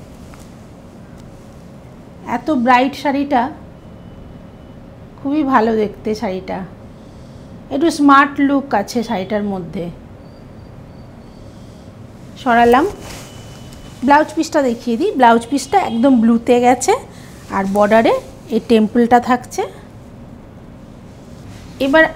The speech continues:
আমি যে শাড়িটা পরে আছি, এটার দেখাচ্ছি। same color, four eight double zero। এটার price হচ্ছে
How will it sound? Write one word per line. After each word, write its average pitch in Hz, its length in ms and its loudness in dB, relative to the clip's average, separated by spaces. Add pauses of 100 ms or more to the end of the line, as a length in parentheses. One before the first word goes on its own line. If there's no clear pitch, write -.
আমি 302 200 4
যে 330 120 2
শাড়িটা 320 360 4
পরে 330 160 2 (120)
আছি, 359 200 0 (1120)
এটার 302 220 6 (120)
দেখাচ্ছি। 208 460 -2 (1200)
same 330 200 6 (120)
color, 170 320 2 (1200)
four 349 240 6 (640)
eight 349 180 4 (180)
double 220 220 4 (140)
zero। 180 220 0 (920)
এটার 330 260 4
price 285 360 4
হচ্ছে 320 240 -2